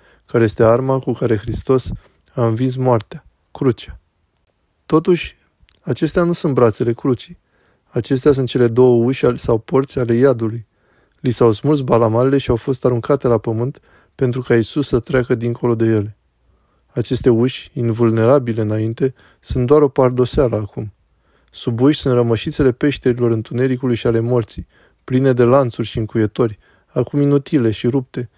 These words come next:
care au ținut omenirea captivă. În acest întuneric veți vedea de obicei o figură înlănțuită. Această persoană mică și jalnică este o personificare fie a iadului,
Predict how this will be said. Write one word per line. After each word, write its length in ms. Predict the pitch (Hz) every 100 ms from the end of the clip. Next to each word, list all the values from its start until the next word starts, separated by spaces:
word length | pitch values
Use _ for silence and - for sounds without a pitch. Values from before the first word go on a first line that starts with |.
| _ _
care 180 | 123
au 60 | 120
ținut 300 | - 127 135
omenirea 440 | 131 117 120 120
captivă. 600 | 110 117 - - 110 120 - _ _ _ _ _ _ _ -
În 120 | 123
acest 300 | 113 135 127
întuneric 520 | 127 117 120 135 143
veți 220 | 135 117
vedea 240 | 117 113 131
de 100 | 127
obicei 340 | 117 117 135
o 40 | 120
figură 420 | - 120 123 131
înlănțuită. 680 | 123 120 117 127 120 165 - _ _ _ _ _ _ _
Această 360 | 120 151 147 156
persoană 480 | 143 127 151 143
mică 340 | 131 156 156 117
și 180 | - 110
jalnică 480 | 123 131 143 147
este 180 | 135 -
o 40 | 127
personificare 920 | 127 113 120 113 - 120 135 131 123 _ _
fie 300 | - 143 139
a 80 | 123
iadului, 560 | 120 143 139 120 110